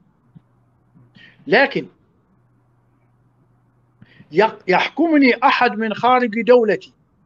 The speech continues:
ويمارس علي قهراً وبغياً، لا أقبل ذلك.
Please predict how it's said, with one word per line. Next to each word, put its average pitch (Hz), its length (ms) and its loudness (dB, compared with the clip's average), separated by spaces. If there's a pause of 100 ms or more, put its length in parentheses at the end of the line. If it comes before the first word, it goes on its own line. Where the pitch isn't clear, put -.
(1040)
ويمارس 247 680 0
علي 247 480 0
قهراً 233 520 0
وبغياً، 233 580 0 (720)
لا 214 200 -2
أقبل 254 440 0
ذلك. 254 400 -4